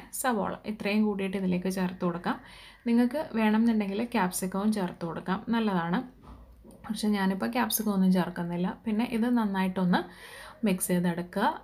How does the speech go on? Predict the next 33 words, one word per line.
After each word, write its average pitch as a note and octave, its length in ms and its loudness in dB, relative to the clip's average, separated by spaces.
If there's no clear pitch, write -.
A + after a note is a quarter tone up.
അപ്പം G#3+ 240 -2
മുട്ടയുടെ A3+ 400 0
മിക്സ്ചർ A3+ 320 0
ഇത്രയേ F#3+ 240 -2
ഉള്ളൂ. F#3 120 4
വെജിറ്റബിൾസും F#3 760 2
മുട്ടയൊക്കെ A#3 460 -2
ചേരുമ്പോൾ B3 340 2
ഹെൽത്തിയാണ്, G#3+ 460 0
കുട്ടികൾക്കും G3+ 480 -2
ഇഷ്ടാവും. G3+ 400 -2
ആ, - 20 -2
എളുപ്പത്തിൽ A#3 360 2
നമുക്ക് F#3+ 320 -2
റെഡിയാക്കി F#3 400 -2
എടുക്കാനും F#3 400 2
പറ്റും. - 260 -6
അപ്പം C4 200 0
മുട്ടയുടെ A#3+ 340 2
മിക്സ്ചർ A3 320 0
അങ്ങോട്ട് F#3+ 320 0
മാറ്റി F3+ 260 -2
വയ്ക്കാം. G3 320 -4
ഇനി B3 140 4
നമുക്ക് A#3+ 320 2
ബ്രെഡാണ് G#3 480 2
വേണ്ടത്. F3+ 240 2
ഞാനിപ്പോൾ A#3+ 360 2
വൈറ്റ് F#3+ 280 2
ബ്രെഡാണ് F#3+ 400 2
എടുത്തിരിക്കുന്നത്. F3+ 720 -2
അതിൻ്റെ A3 340 0
വശങ്ങൾ A#3 360 -2